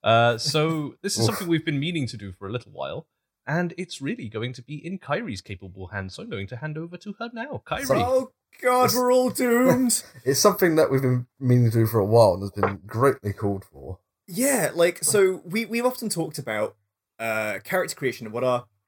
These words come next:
Speaker 3: our favourite character creation systems are in R P Gs. Um, and we talked about them, we've talked about, like, the theory of them before in episodes, and I thought, what might be a really fun thing is if we ran through, uh, character creation for a game with, with this,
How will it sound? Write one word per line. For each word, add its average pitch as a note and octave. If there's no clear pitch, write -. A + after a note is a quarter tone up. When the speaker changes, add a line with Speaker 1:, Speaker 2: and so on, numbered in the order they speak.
Speaker 3:
our C#3
favourite F#3
character D#3
creation C#3
systems B2
are A2+
in G#2+
R G2+
P G#2+
Gs. G2
Um, G#2+
and G#2
we C3+
talked A#3
about E3+
them, D3+
we've D3+
talked G3+
about, F3+
like, D3+
the C3+
theory G3+
of A#2
them A2+
before G#2
in G2
episodes, -
and D3+
I -
thought, F3
what F#4+
might C#4
be G#3
a F3+
really D#3
fun F#3
thing C3
is D3
if D#3
we D#3+
ran F#3
through, D#3
uh, B2
character -
creation B2
for F3+
a -
game C3+
with, C#3
with C#3+
this, C#3